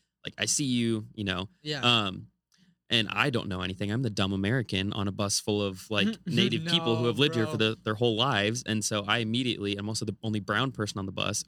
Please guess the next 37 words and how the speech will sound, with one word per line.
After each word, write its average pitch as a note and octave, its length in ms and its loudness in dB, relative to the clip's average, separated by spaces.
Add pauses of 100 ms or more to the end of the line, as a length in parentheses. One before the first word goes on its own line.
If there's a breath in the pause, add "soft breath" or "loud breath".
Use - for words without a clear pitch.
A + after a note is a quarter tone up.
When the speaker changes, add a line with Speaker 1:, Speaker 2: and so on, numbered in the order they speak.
Speaker 1:
and G#2+ 120 -2
within G2+ 200 -2
a F#2+ 40 -2
hundred G#2 320 -4
mile G2 240 -2
radius, G2 380 -2
apparently. A2+ 500 -2 (160)
<laughs> - 160 -20
And C3+ 120 4
so D3 540 2 (420 loud breath)
the C#3 100 4
cop D3 280 2
immediately C#3 320 -2
comes C3+ 220 0
up D3+ 100 0
to - 100 -8
me A2 140 2
and, G#2 100 -4 (100)
and A2 120 -4
he's A#2 180 -4
like, - 220 -10 (220)
"Where A2+ 120 -4
are A2+ 40 0
you G2 100 -4
from?" A2+ 420 -6
And G#2+ 80 -6
I'm G#2 80 -2
like, - 200 -12 (640)
"America." G#2 360 -2
And B2+ 140 -8
he's G#2+ 120 -6
like, G2+ 200 -14 (400)
"Papers." - 500 -2
And A2 80 -2
I'm A2 80 -2
like, G2+ 140 -6 (360)
"Uh." B2 380 2